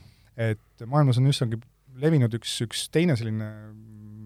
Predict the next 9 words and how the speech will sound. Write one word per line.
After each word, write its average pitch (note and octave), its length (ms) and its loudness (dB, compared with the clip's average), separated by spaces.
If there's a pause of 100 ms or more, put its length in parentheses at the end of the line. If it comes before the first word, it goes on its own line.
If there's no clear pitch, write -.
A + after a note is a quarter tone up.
(120)
litsenseeritud C3+ 580 4
soft, - 340 4
mida G2+ 220 -4
paljud A2 200 0
kasutavad, A2+ 580 4
eks - 200 -8
ole. A2 160 0 (720)
Aga A#2+ 140 4
noh, D3 100 6